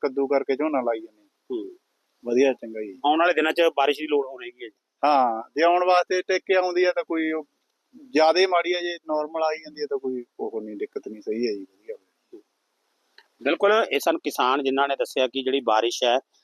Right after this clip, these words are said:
Speaker 2: ਬੇਸ਼ੱਕ ਕੱਲ੍ਹ ਹੋਈ ਹੈ, ਕਾਫੀ ਬਾਰਿਸ਼ ਹੋਈ ਹੈ, ਉਹ ਇਹਨਾਂ ਲਈ ਲਾਹੇਵੰਦ ਸਾਬਤ ਹੈ, ਘਿਓ ਦਾ ਕੰਮ ਕਰ ਰਹੀ ਹੈ ਫਸਲਾਂ ਨੂੰ।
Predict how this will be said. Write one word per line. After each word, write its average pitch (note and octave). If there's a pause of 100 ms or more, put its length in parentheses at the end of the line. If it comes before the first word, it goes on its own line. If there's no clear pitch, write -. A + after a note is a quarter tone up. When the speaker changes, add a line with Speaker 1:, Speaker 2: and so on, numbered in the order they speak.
(160)
Speaker 2:
ਬੇਸ਼ੱਕ C3
ਕੱਲ੍ਹ C3+
ਹੋਈ B2
ਹੈ, B2+
ਕਾਫੀ B2+
ਬਾਰਿਸ਼ B2
ਹੋਈ A#2+
ਹੈ, B2+
ਉਹ C#3
ਇਹਨਾਂ C#3
ਲਈ C3 (420)
ਲਾਹੇਵੰਦ C#3
ਸਾਬਤ B2+
ਹੈ, C3+
ਘਿਓ C#3+
ਦਾ C#3
ਕੰਮ C3
ਕਰ A#2+
ਰਹੀ C3
ਹੈ C#3+
ਫਸਲਾਂ B2
ਨੂੰ। C#3+